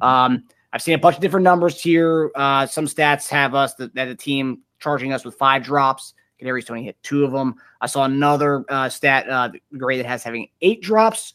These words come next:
Speaker 2: Four of them were charged to Kadarius Toney. But I don't know, anywhere between four and two. Two, two's too much. Um, but, uh, the one interesting thing, I know we can, we can crap on Kadarius Toney all day,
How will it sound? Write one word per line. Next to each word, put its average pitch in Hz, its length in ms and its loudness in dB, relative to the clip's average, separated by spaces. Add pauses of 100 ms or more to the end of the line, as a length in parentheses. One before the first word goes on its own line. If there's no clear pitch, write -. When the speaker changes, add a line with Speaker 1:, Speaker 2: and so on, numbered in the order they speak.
(240)
Speaker 2:
Four 190 360 6
of 170 80 -2
them 190 180 2
were 185 80 -2
charged 190 360 -2
to - 60 -18
Kadarius 185 380 -2
Toney. 180 380 -4 (240)
But 175 80 2
I 180 60 8
don't 160 80 4
know, 139 120 -2
anywhere 190 260 4
between 165 260 -2
four 165 340 0
and 131 100 -6
two. 139 240 -2
Two, 190 240 -4
two's 185 300 -2
too 156 120 -6
much. 120 300 -6 (380)
Um, 131 460 -2 (580)
but, 170 120 4
uh, 180 140 6
the 165 100 -4
one 285 280 6
interesting 202 340 -2
thing, 139 100 -2
I 143 60 -2
know 185 120 -2
we 165 80 -6
can, 147 100 -6
we 160 80 -8
can 147 100 -6
crap 175 260 -4
on 151 200 -4
Kadarius 143 260 -6
Toney 123 160 -8
all 117 140 -6
day, 110 220 -10